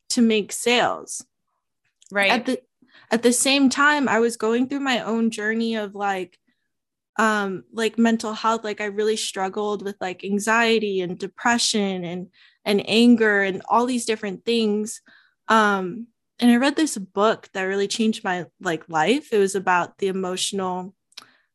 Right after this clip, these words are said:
Speaker 1: like, gifts that come from emotional sensitivity and, and intensity.
Speaker 2: Mm-hmm.
Speaker 1: When I finally realized that my strong emotions were, like, a superpower,
Speaker 2: Mm.
Speaker 1: I really, really wanted to share that,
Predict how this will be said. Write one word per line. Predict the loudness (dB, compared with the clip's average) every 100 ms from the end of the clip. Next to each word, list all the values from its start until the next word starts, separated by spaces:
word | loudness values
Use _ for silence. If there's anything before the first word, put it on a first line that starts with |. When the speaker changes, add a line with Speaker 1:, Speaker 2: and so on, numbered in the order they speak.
| _ _ -2
Speaker 1:
like, | 0 0 -2
gifts | -2 -2 -6 -4
that | -2 -2
come | 0 0 0
from | -2 -4
emotional | -4 -2 -4 -4
sensitivity | -4 -4 -6 -6 -4 -2 0 0
and, | 0 -4
and | -6 -6
intensity. | -6 -6 -8 -6 -6 -2 -2 -4 _ -12
Speaker 2:
Mm-hmm. | -12 -10 0
Speaker 1:
When | 2 4
I | 4 0 -4
finally | 0 2 2 0
realized | -2 -2 0 0 -2
that | -4 -4 -6 _ _ _ _ _ _
my | -2 2 0
strong | -2 -4 -2 -2
emotions | -4 -6 -6 -6 -4 -2 -2 -4
were, | -6
like, | -4 -6
a | -6
superpower, | -4 -2 -2 -6 -2 0 2 2 2 2 -2 -8
Speaker 2:
Mm. | -8 -6 -8 -10 -14 -20 _ _ -2
Speaker 1:
I | 0
really, | -2 -2 2 2 2
really | 0 -4 -6
wanted | -6 -8 -4 -4 -4
to | -6
share | -4 -4 -2 -2
that, | 0 0 -2